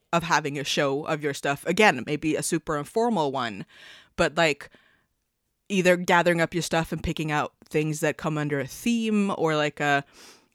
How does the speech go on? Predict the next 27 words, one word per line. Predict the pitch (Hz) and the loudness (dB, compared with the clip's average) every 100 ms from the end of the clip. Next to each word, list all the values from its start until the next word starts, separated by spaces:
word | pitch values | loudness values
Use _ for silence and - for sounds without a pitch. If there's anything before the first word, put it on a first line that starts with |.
| _ _ _ - | _ _ _ -4
having | 180 170 160 | 2 4 4
a | 165 | 4
literal | 190 196 170 | 6 6 6
friends | 160 175 165 160 | 2 0 0 0
and | 156 | -2
family | - 185 180 165 | 0 0 2 -2
show | - 151 147 | 0 0 0
because | 160 180 156 | -2 -6 -6
you've | 147 | -4
done | 151 160 | -4 -2
so | - | -4
many | 151 151 | -2 -2
amazing | 147 147 147 143 | -2 -2 -2 -4
portraits | 160 147 151 - | -6 -4 -6 -6
of | 139 | -10
people | - 156 147 | -10 -6 -6
you | 143 139 | -4 -4
know | 143 190 160 | 0 2 4
and, | 156 | 2
like, | 151 - | 0 2
that | 190 | 0
kind | - | 0
of | 160 | -4
thing. | - | -2
I | 170 | 0
think | - 202 - | 2 0 2
that | 175 165 | 0 0